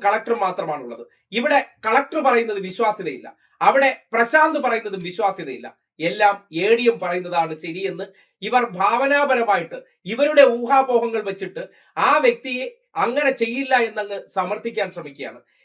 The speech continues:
ഇതിന് അപ്പുറത്തേക്ക് ഒരു വാചകം കൂടി വളരെ പ്രധാനപ്പെട്ടതായിട്ട് പറയുന്നുണ്ട്. അതായത് അതിനുശേഷം കളക്ടർ പിന്നെയും പറയുന്നുണ്ട്, "I try to counsel him." അതായത്, "സാരമില്ല, നമുക്കത്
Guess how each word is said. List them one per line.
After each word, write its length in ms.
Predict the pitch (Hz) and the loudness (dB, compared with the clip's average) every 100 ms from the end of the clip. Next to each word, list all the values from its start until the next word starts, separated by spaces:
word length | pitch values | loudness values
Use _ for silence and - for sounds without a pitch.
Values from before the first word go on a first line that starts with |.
| - | -12
ഇതിന് 260 | 202 277 285 - | -6 2 2 2
അപ്പുറത്തേക്ക് 540 | 208 262 254 262 240 233 202 | -2 0 2 0 0 -4 2
ഒരു 140 | 226 269 | 2 4
വാചകം 340 | 226 214 214 202 | 0 0 -2 -4
കൂടി 140 | 170 | -6
വളരെ 320 | 160 175 226 269 | -4 -2 0 -2
പ്രധാനപ്പെട്ടതായിട്ട് 880 | 262 226 226 220 208 202 190 170 170 | -4 -4 -4 -4 -6 -2 -2 -4 -6
പറയുന്നുണ്ട്. 320 | 160 156 139 | -6 -6 -6
അതായത് 260 | 156 185 196 - _ _ _ - | -4 -4 -4 -8 _ _ _ -2
അതിനുശേഷം 460 | 170 262 277 302 285 | 2 2 2 0 0
കളക്ടർ 340 | 240 247 254 294 | 2 2 2 -4
പിന്നെയും 280 | 247 277 254 | 0 2 2
പറയുന്നുണ്ട്, 320 | 220 196 202 | 0 4 4
"I 60 | 240 | 4
try 120 | 240 247 | 4 2
to 80 | 277 269 | 2 4
counsel 300 | 208 247 262 180 | 4 4 -2 -4
him." 100 | 139 | -4
അതായത്, 240 | 165 202 214 202 - | 0 2 0 -4 2
"സാരമില്ല, 340 | 202 233 226 | 4 4 4
നമുക്കത് 400 | 208 196 208 214 | 0 -2 -2 -2